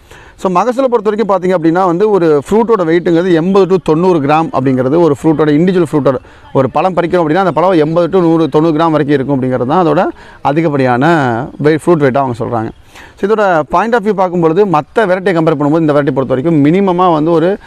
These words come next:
இருபத்தஞ்சு to முப்பது டன்ல ஆரம்பிச்சு மேக்ஸிமம் ஒரு நாற்பத்தஞ்சு டன் வரைக்குமே வந்து நல்லா பராமரிச்சோம், சரியான உரங்களை கொடுத்து மேலவே பண்றோம்,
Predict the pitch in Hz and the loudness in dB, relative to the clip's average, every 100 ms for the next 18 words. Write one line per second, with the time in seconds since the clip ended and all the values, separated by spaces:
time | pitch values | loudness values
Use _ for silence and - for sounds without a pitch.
0 | - - 143 180 196 185 165 165 147 151 | -20 -2 0 2 2 0 0 0 2 0
1 | 147 170 151 139 135 180 156 156 190 185 | 2 2 2 0 -2 0 0 0 0 0
2 | 147 170 190 170 147 143 165 151 131 143 | 2 0 0 0 0 2 2 0 0 0
3 | 160 143 170 139 160 196 160 156 151 135 | 0 0 0 0 2 0 0 0 0 0
4 | 147 143 135 165 180 156 156 151 151 143 | -2 -2 0 2 2 0 0 0 -2 -2
5 | 143 143 143 135 127 139 | 0 0 0 0 -2 -2